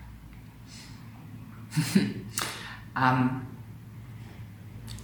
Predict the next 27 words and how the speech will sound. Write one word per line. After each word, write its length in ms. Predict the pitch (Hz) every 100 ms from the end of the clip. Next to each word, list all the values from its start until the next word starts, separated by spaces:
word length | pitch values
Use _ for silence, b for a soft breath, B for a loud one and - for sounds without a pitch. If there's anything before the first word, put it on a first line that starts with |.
| - - - - - -
ja, 180 | - -
ich 100 | 147
muss 160 | 175 -
doch 140 | 180
schon 160 | - 175
ein 40 |
bisschen 220 | 160 165
länger 160 | 156 165
drüber 180 | 151 143
nachdenken. 760 | 139 - - 160 160 156 -
Äh, 180 | 143 139
also 160 | 151 -
das 180 | 160 175
letzte 240 | 165 165
Woche 120 | 139
Freitag, 640 | - 156 160 165 165 -
weil 140 | 139 139
es 140 | -
jetzt 180 | 139 -
auch 140 | - -
gerade 260 | 131 131
so 80 | 139
ganz 240 | 135 147 -
präsent 380 | - 143 143
ist, 140 | 151 -
war 80 |
ein 100 | 143